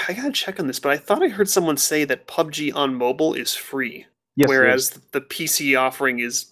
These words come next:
Speaker 1: paid. I'm really wondering if pub G is realizing that they are not gonna be able to compete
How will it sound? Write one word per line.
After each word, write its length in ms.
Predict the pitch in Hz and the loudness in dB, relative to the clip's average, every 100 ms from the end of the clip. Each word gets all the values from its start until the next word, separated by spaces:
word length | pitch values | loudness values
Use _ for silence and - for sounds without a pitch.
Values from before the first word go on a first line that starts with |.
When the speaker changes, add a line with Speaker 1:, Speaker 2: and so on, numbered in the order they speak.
| - | -16
Speaker 1:
paid. 600 | - 147 127 113 117 - - - - - - | -4 0 2 0 -4 -12 -18 -20 -14 -6 -2
I'm 320 | - 185 196 | 2 4 4
really 260 | 170 170 190 | 4 4 4
wondering 480 | 160 139 139 143 131 | 2 0 0 0 0
if 140 | 131 | -4
pub 240 | - 131 123 | -2 -2 0
G 160 | 127 | -2
is 140 | 120 113 | 0 0
realizing 600 | 123 120 120 123 131 127 | 2 2 2 0 0 -4
that 140 | 123 | 0
they 140 | 127 | 2
are 100 | 123 | 2
not 240 | 120 120 123 | 2 0 0
gonna 100 | 131 | -4
be 80 | 123 | -4
able 140 | 127 | -4
to 60 | 135 | -8
compete 600 | - 127 - 131 120 | -10 -12 -8 -6 -8